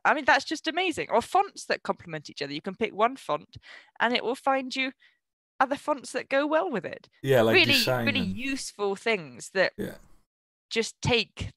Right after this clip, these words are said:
Speaker 1: the designy element out of it. Does that make sense?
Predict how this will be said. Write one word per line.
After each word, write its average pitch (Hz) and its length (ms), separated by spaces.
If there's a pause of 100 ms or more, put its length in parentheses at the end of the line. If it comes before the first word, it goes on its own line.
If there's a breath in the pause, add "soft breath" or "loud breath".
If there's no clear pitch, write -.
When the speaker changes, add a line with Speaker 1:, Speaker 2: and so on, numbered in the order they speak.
Speaker 1:
the 185 220 (960)
designy 214 540
element 196 420
out 202 280
of 156 40
it. - 120
Does 196 100
that 226 160
make 202 220
sense? 156 420